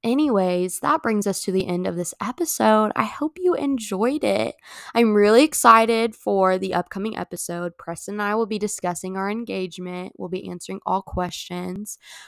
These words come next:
We might also go through some Reddit, like, relationship horror stories and react to those.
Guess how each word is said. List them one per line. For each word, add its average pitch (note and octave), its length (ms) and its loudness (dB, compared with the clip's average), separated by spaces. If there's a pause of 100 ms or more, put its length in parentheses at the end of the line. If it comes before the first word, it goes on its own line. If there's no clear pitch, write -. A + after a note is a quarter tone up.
(120)
We G#3+ 100 4
might G3+ 380 6
also G3+ 480 2
go F3 260 0
through F#3 200 -6
some F3 260 -10
Reddit, F3 500 -2
like, F#3 340 -8
relationship F3+ 640 -8
horror F3+ 300 -8
stories F#3 580 -8
and F#3+ 120 -6
react F3+ 400 -6
to A3 100 -10
those. F3 720 -6